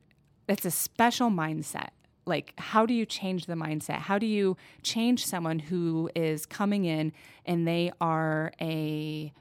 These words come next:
business major and they wanna study pre-law and they're on the fast track to go to law school, but, um,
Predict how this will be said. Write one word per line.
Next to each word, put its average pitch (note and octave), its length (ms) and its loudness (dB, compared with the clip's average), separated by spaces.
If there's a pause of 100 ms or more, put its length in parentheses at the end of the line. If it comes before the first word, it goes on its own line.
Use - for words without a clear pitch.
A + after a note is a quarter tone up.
(120)
business D#3+ 400 -2
major D3+ 540 -4
and D3+ 560 -2
they D#3+ 260 -2
wanna D3+ 460 0
study C#3+ 360 -4
pre-law D3 800 -2
and D3 420 0
they're D3 360 0
on C#3+ 160 0
the C#3+ 60 -2
fast C#3+ 320 -4
track D3 240 -8
to D3+ 100 -6
go D#3 100 -4
to D3+ 80 -2
law C#3 220 0
school, D3 440 -6
but, C#3 320 0 (480)
um, C3+ 500 2